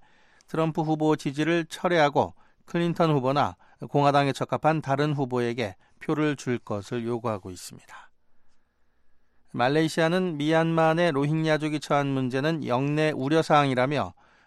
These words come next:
동남아시아 국가연합 아세안의 인도적 지원과 이들에 대한 잔혹행위 조사에 협력해줄 것을 요청했습니다. 아니파 아만 말레이시아 외무장관은 오늘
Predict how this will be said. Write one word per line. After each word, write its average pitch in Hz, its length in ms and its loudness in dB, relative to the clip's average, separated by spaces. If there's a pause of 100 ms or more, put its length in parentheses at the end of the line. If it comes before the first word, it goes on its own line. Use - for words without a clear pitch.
(160)
동남아시아 156 540 2
국가연합 147 560 2
아세안의 135 680 2 (280)
인도적 151 520 0
지원과 135 600 0 (260)
이들에 135 320 -2 (140)
대한 147 460 -2
잔혹행위 143 640 0
조사에 123 480 -2
협력해줄 156 540 -2
것을 123 340 -2
요청했습니다. 110 840 -6 (760)
아니파 156 640 4
아만 165 220 4
말레이시아 151 560 2
외무장관은 139 720 0
오늘 135 340 0